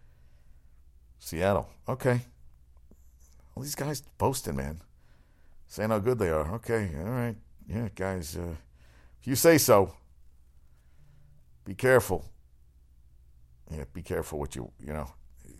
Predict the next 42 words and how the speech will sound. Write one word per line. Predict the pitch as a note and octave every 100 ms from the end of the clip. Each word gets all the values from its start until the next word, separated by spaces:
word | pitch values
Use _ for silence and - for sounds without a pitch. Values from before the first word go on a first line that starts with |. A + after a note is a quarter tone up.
| - - -
Hey, | G#2
listen, | F2 G2+ F2+
you | E2
gotta | G#2
back | G#2 A#2 C3
it | C3+
up. | B2 - - - - - - - -
Jalen | G#2+ A#2+
Ramsey, | B2+ D3 G#2 A2
you |
gotta | A2 G2+
back | A#2+ A#2
it | C#3
up | C#3+
this | G#2+ -
year. | G2 F2+ - - - - - - - - - - - - - - - - - - - - - - - - - - - -
Yeah, | E2+ E2+ D#2+
and, | F2 E2+
uh, | E2 C#2+ - - - -
uh, | E2 D2+ - -
Dwayne | G#2+ A#2+ A2+
Wade | A2 G#2 -
seems | A2+ G2+
to | G2
call | - A2 G2
out | F#2+
report | F2+ E2+ G2 F2+
he's | E2 D#2+
agreed | F2+ F2 F2 D#2+
to | F#2
return | E2 - E2+
to | D2
Heat. | D#2 C#2
He | B1+
goes, | C2+ -
"Fake | E2+ C2+
news." | C2 A1 - - - - - - - - - - - - - G#1+
Yeah, | G#1+ -
dude, | - B1 - - - -
he's | G2+ G#2+
not | -
gonna, | -